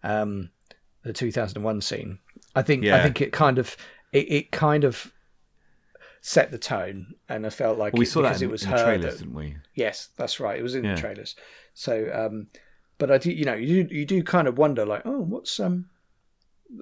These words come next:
Speaker 1: why have they done this right at the start? Like, what's the thing?" And then you're like, "Oh,
Speaker 2: Yeah.
Speaker 1: there was no thing. This was just, this was just a,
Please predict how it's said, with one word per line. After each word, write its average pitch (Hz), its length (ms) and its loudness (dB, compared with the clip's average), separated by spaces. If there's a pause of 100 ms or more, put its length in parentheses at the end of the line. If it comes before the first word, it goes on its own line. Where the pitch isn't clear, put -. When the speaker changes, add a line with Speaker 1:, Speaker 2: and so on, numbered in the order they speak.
(280)
Speaker 1:
why 135 160 -6
have 170 100 -6
they 185 100 -6
done 165 220 -4
this 151 240 -6
right 147 120 -2
at 131 40 -6
the 120 80 -12
start? 110 460 -6
Like, - 280 -10
what's - 260 -10
the - 100 -20
thing?" 104 520 -6
And 117 240 -10
then 113 120 -6
you're 110 140 -8
like, 104 140 -8
"Oh, 131 80 0
Speaker 2:
Yeah. 113 40 0
Speaker 1:
there 110 120 -2
was 113 200 -4
no - 140 -8
thing. - 300 -14
This - 200 -10
was - 100 -12
just, - 360 -12
this - 160 -10
was - 100 -14
just - 280 -14
a, 107 120 -8